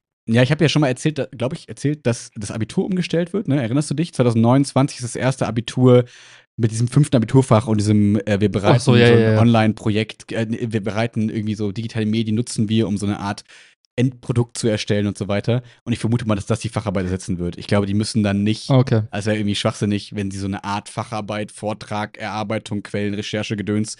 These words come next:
Speaker 1: mit Online-Medien
Speaker 2: Mhm, mhm.
Speaker 1: quasi machen und dann parallel noch eine Facharbeit davor irgendwie schreiben. Das glaube ich irgendwie nicht. Und deswegen vermute ich mal, dass man sich da hoffentlich ein bisschen Gedanken macht, wie man das irgendwie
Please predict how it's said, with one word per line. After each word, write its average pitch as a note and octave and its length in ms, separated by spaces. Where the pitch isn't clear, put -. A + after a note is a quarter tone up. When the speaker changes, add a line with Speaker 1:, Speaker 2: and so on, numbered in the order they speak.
Speaker 1:
mit - 240
Online-Medien A#2 640
Speaker 2:
Mhm, B2 40
mhm. B2 40
Speaker 1:
quasi G#2+ 320
machen A2+ 480
und B2 180
dann G#2 200
parallel A2 400
noch G#2+ 100
eine G#2+ 80
Facharbeit A2 500
davor A2 220
irgendwie A2 160
schreiben. A2 320
Das - 240
glaube G2+ 220
ich - 60
irgendwie G#2 240
nicht. G#2 180
Und G2 80
deswegen G2+ 260
vermute G#2 300
ich - 100
mal, G2+ 260
dass - 160
man G#2 100
sich G2 140
da A2+ 380
hoffentlich A2 400
ein - 80
bisschen G2+ 160
Gedanken G#2 360
macht, - 280
wie A#2 100
man G#2+ 160
das A#2 160
irgendwie A2 560